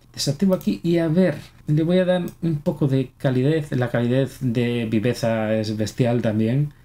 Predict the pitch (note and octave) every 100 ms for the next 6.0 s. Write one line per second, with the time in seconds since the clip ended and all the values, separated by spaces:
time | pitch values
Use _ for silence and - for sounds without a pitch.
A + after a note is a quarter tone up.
0 | - D#3 D3+ D3 E3+ D3 F3 D#3+ E3 D#3
1 | D#3+ C#3+ D#3+ F3 D#3+ C3 A#2+ - B2 A#2
2 | A2 G#2+ G#2 G#2 G#2 - C#3+ B2+ A#2+ -
3 | E3 C#3+ - G2 G#2 G2 D3+ D3 D#3+ D3+
4 | D3+ D3 D#3 D3+ D3+ D3 C#3+ D3 D#3 D#3+
5 | D#3+ D#3 D3 D3 D#3 E3+ E3+ D3+ D3+